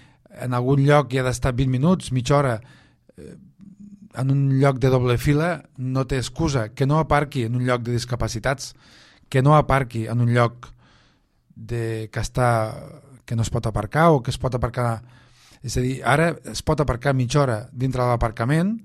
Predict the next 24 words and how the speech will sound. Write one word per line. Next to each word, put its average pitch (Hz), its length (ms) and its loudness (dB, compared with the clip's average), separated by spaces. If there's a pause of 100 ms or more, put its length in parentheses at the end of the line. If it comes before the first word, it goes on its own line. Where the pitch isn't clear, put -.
(400)
de 120 160 -2
manera 127 300 2
gratuïta 120 640 0 (640)
i, 113 500 -6
i 127 100 2
és 120 140 2
evident 139 460 2 (1080)
que, 120 600 -4
que 120 160 0
jo 123 140 4
crec 139 240 -6
que 135 100 -2
si 123 160 -6
tots - 540 -2 (120)
ens 120 300 -2
hi 117 80 0
sumem, 156 460 2 (1800)
tampoc 120 320 -6
no 156 100 2
és - 80 -4
que 139 140 -4
vulguem 127 320 0
inventar 120 480 2
res, 160 340 2